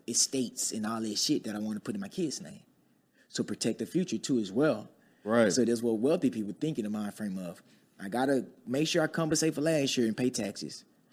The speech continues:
Speaker 1: I gotta operate in now and always provide this, uh, this abundance for the team that I'm steady trying to grow with, and still in continue education, continue education values. And I gotta think for the future for my kids that may not have the, the same tenacity that I have.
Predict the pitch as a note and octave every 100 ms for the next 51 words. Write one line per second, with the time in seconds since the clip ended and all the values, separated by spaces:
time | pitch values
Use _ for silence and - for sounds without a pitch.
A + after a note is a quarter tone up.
0 | - - G2 A2 - D3 D#3 D3+ D3 B2+
1 | B2+ C#3 A#2+ B2 B2 A#2 A2 A2+ A2+ G2
2 | F#2 - G#2+ G#2 G2 G2+ F2+ B2 A2+ -
3 | A#2 F#2+ - C3+ A#2 G#2 G2 - A#2 G#2
4 | G#2+ F#2+ A#2+ A#2 G2 G2 - - - G#2+
5 | - C3 A#2 A2 G#2 - B2+ A#2 G#2+ A2
6 | - - B2+ - - - - C3 G#2 G2+
7 | F#2+ C3 B2 F#2+ F#2 F2+ F#2 E2+ - -
8 | - C3+ C#3 B2 G#2 C#3 B2+ A2 G2+ -
9 | C#3 A#2+ - G#2+ E2+ - C#3 B2 G#2 F#2
10 | D#2 A#2 B2 C3 B2 A2 - - - -
11 | - - G2+ - A2+ A#2+ - G#2 A2 B2
12 | A2 G2 G#2 B2+ B2 C3 C3+